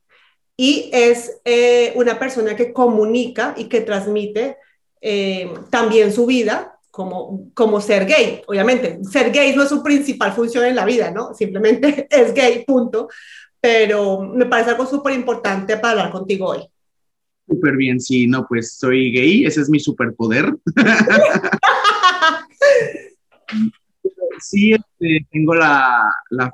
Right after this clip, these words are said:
Speaker 2: felicidad, la oportunidad y la dicha de vivir con, con mi esposo. Tengo la dicha de es-, estar con, ah, bueno, estoy con él desde hace casi ocho años, entonces ya es todo,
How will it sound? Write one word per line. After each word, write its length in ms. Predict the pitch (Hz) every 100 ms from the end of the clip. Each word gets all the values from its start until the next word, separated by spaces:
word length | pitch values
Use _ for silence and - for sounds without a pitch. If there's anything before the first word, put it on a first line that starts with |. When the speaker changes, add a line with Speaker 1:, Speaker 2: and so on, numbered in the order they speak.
| -
Speaker 2:
felicidad, 680 | 131 127 127 127 131 131 151
la 80 | 127
oportunidad 560 | 120 117 113 113 110
y 80 | 120
la 160 | 120 107
dicha 580 | 120 117 - 127 170 -
de 360 | 117 104 98 98
vivir 340 | 110 113 110
con, 420 | - 120 117 110 104
con 220 | 104 98
mi 100 | 98
esposo. 720 | - - 147 151 139 151 220 - _ _ _
Tengo 280 | 120 120 120
la 100 | 120
dicha 320 | 113 110 123
de 420 | 110 107 104 104
es-, 140 | 101 - -
estar 300 | 113 110 107
con, 280 | 110 101 -
ah, 220 | 104 101
bueno, 220 | 131 120 - _ -
estoy 320 | 113 131 117
con 140 | 139
él 80 | 131
desde 200 | 127 131
hace 160 | 135 -
casi 260 | 120 131
ocho 260 | 113 - 104
años, 520 | 107 135 240 302 - _ _ _ _ _
entonces 480 | 110 110 107 110 113
ya 160 | 110 110
es 160 | 110
todo, 460 | 110 104 101 98